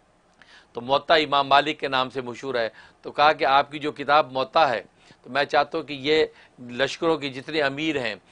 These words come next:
इसी तरीके से शहरों के जितने काजी हैं, सबको मैं पाबंद कर दूँ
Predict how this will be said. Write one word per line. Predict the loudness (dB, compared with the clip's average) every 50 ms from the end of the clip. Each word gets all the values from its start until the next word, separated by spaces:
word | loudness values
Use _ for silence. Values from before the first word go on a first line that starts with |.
| _ _ _ -12
इसी | -10 -8 -8 -8
तरीके | -6 -6 -6 -6 -4 -4 -6 -6
से | -6 -6 -8
शहरों | -2 2 4 4 4 4 0
के | -2 -4
जितने | -8 -6 -6 -4 -4
काजी | -4 0 2 2 2 2 0 -4 -4
हैं, | -4 -4 -4 -8 -12 -20 -20 _ _
सबको | -18 -4 4 4 4 4 4 -4 -2
मैं | 2 2 0 2
पाबंद | 2 0 2 2 0 -2 -2
कर | -2 -4 -4 -4
दूँ | -4 -8 -8 -8